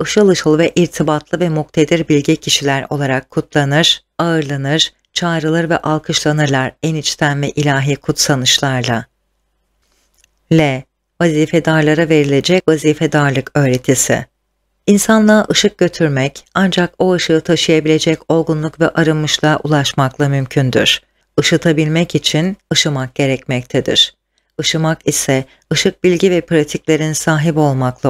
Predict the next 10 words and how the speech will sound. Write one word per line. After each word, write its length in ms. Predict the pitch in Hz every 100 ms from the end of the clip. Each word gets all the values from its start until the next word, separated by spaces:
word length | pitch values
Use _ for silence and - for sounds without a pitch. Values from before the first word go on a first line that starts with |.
| -
olur. 420 | 135 123 - - _ _ _ - _
Dolayısıyla 720 | - 202 208 - 220 180 139 143 _ _
önce 240 | 196 208 190
kişi 300 | - - 196
kendinde 580 | - 175 170 175 185 170
bilgelik 440 | 165 170 170 - -
edinmeli 640 | 147 143 135 123 139 175 - _ -
ve 60 | 208
sonra 400 | - 214 208 165
bilgeliği 460 | 180 175 170 202